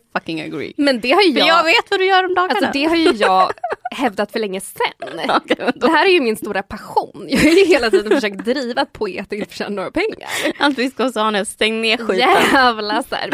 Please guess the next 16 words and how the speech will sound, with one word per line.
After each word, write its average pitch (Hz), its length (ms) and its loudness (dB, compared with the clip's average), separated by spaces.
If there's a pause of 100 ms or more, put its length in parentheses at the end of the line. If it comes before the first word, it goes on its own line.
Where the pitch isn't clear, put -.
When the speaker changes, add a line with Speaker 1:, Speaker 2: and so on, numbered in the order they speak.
Speaker 2:
bidragstag, 269 1200 0
hela 190 180 -12
bunten. 285 500 -6 (400)
Speaker 1:
Ja, 202 280 4 (140)
fy 190 60 -8
Speaker 2:
Det 294 140 -2
är 339 40 0
vad 190 160 -4
vi 254 220 -8
är. - 40 -8
Speaker 1:
fan. 170 360 -4 (720)
Speaker 2:
Det 233 140 -8
är 508 60 -4
helt - 400 -12
sjukt. - 500 -10
Speaker 1:
Mm. 185 300 -6